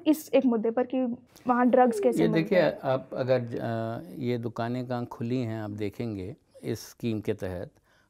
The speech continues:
Speaker 2: तो ये अधिकतर दुक-, दुकानें या बहुत सारी दुकानें जो हैं वो सरकारी जो अस्पताल हैं या सरका-, सरकारी स्वास्थ्य व्यवस्था है उसके इर्द गिर्द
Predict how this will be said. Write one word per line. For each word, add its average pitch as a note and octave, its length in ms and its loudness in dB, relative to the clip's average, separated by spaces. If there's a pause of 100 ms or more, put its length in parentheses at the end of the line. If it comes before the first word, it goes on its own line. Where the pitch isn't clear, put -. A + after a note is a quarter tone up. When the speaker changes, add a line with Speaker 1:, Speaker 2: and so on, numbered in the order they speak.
(120)
Speaker 2:
तो E3+ 80 2
ये F#3+ 120 6
अधिकतर F3 520 2
दुक-, E3+ 320 -6
दुकानें D3+ 500 0
या F#3 80 0
बहुत C3+ 280 0
सारी E3+ 200 2
दुकानें C#3+ 440 0
जो C#3+ 120 2
हैं C3+ 200 -4
वो F3 140 -2
सरकारी D3 680 2
जो D3+ 280 4
अस्पताल B2+ 640 2
हैं G#2+ 280 -8 (360)
या A#2+ 100 0
सरका-, B2+ 540 -2
सरकारी B2+ 440 0
स्वास्थ्य A#2+ 400 -2
व्यवस्था A#2+ 400 0
है F#3 60 0
उसके F#3+ 360 4
इर्द D#3 140 4
गिर्द C3 340 2